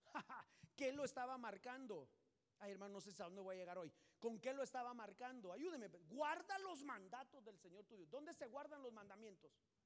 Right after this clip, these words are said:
Aquí, mijo. Aquí, mijo, dígale.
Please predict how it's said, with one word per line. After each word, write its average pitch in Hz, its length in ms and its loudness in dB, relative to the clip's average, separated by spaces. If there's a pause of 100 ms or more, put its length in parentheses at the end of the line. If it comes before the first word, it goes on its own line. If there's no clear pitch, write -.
(1600)
Aquí, 381 440 4
mijo. 202 440 -2 (1080)
Aquí, 262 340 2
mijo, 240 800 2
dígale. 160 260 -4